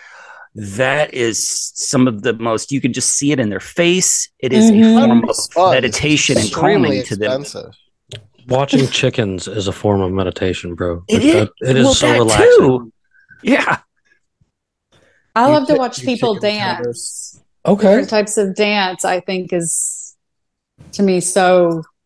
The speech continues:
Speaker 2: therapeutic. <laughs>
Speaker 1: I went to, uh, I went to a performance of Cats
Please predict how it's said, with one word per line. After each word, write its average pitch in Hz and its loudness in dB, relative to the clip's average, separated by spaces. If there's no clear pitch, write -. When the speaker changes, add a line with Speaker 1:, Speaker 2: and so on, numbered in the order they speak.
Speaker 2:
therapeutic. 165 0
<laughs> - -16
Speaker 1:
I 165 2
went 156 0
to, 139 2
uh, 117 2
I 120 0
went 143 -4
to 123 -4
a 120 -4
performance 120 -4
of - -8
Cats - -6